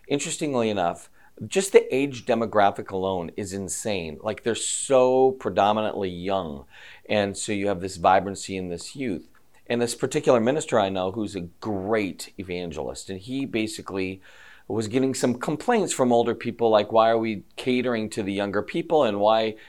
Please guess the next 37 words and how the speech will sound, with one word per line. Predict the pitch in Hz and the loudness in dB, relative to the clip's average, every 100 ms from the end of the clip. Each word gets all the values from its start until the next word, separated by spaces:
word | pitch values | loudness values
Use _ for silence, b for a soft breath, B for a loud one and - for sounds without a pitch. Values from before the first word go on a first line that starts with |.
| B | B
are | 113 | -2
we | 107 | -2
doing | 107 123 113 | 0 -2 0
this?" | 107 104 107 | -2 -4 -4
And, | 95 95 b b b b | -2 -4 b b b b
and | 113 | -2
basically | 113 170 - 131 123 | 0 0 0 2 2
what | 117 | 2
he | 110 | 0
said | - 135 110 | 2 2 2
is, | - 117 - | 0 -2 -2
"If | - - | -4 -2
you | 208 | -4
want | 220 233 240 | 0 -2 0
our | 147 | 0
church | 135 143 127 - - | 0 0 -2 -2 -6
to | 107 | -2
die, | 90 98 87 85 | 4 6 4 0
we | 90 | -4
can | 110 110 | -6 -8
keep | 98 127 98 | -6 -8 -8
doing | 113 120 113 104 | -4 -2 -2 -4
things | 101 90 90 104 - | -4 -6 -8 -14 -16
the | 92 | -14
same | - 123 117 | -6 -4 -2
way | 107 98 | 0 0
we've | 87 95 82 | -2 -4 -4
been | 87 82 | -6 -2
doing | 92 85 78 | -4 -2 -6
it. | 69 - | -8 -4
But | 101 | -4
if | 98 | -2
you | 135 | -2
would | 131 92 | -2 -2
like | 98 110 147 - - | 4 4 4 -4 -14
to | 98 | -10
grow, | 90 120 98 69 69 | 0 2 4 2 -4